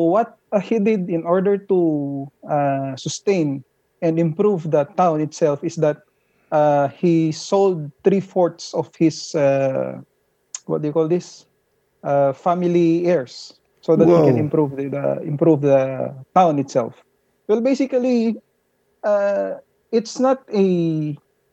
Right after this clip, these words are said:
Speaker 1: it's not only a story, but all those people who are,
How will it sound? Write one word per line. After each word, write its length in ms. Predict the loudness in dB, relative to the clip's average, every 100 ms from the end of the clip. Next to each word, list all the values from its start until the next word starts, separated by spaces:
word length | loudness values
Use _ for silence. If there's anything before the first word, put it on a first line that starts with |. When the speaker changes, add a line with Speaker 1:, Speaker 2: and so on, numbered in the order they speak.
| _ _ _ _ _
Speaker 1:
it's 180 | -8 0
not 140 | 0 2
only 640 | 0 2 0 2 2 0 -4
a 40 |
story, 460 | -4 -2 0 0 0
but 320 | -2 -4 _ _ _ _ _ _ -2
all 220 | 0 0
those 280 | 0 -2 -2
people 440 | -2 0 0 0
who 140 | 0
are, 400 | 2 2 0 -4